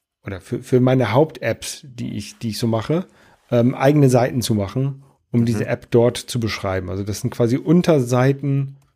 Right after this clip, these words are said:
Speaker 1: von dem Blog. Aber es sind halt keine, keine Blogbeiträge, sondern sind halt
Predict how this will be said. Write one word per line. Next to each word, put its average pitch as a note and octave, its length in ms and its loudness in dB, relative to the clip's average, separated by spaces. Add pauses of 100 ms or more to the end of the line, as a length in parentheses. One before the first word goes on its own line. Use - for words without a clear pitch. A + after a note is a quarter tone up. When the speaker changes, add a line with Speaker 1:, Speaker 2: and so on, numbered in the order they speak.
Speaker 1:
von A#2 240 2
dem A2+ 160 4
Blog. G2+ 500 -6
Aber A2 140 -4
es A2 60 0
sind B2+ 80 6
halt B2 120 4
keine, A#2 280 2
keine A#2+ 240 2
Blogbeiträge, D#3+ 880 0
sondern B2+ 300 0
sind A#2 140 -2
halt G#2+ 260 -6